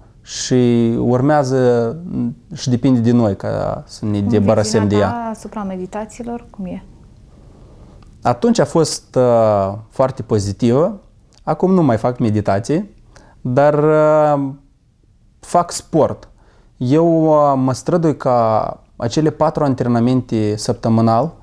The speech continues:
Speaker 1: să le fac și la aceste antrenamente eu gândesc cu totul diferit.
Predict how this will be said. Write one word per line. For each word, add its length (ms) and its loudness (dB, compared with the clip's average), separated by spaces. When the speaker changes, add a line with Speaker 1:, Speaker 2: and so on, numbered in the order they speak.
Speaker 1:
să 200 -4
le 120 4
fac 460 -2
și 380 -4
la 140 2
aceste 300 -4
antrenamente 600 0
eu 680 2
gândesc 360 0
cu 60 -18
totul 260 -4
diferit. 480 -2